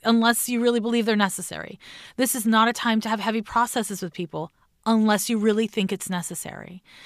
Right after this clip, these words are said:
because the energy is too intense. It's like a fucking freight train. It is out of control, and it's not going to get controlled by you. Anyone who tries to control people,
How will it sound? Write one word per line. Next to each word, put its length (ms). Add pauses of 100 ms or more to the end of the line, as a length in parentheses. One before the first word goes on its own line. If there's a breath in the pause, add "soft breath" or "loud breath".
(280 loud breath)
because 500
the 280
energy 380
is 200
too 240
intense. 500
It's 100
like 120
a 60
fucking 380
freight 440
train. 420 (320 loud breath)
It 120
is 180 (100)
out 180
of 60
control, 920 (580)
and 140
it's 180
not 260 (200)
going 240
to 140
get 300
controlled 480
by 100
you. 380 (840)
Anyone 360
who 120
tries 240
to 80
control 460 (440 soft breath)
people, 580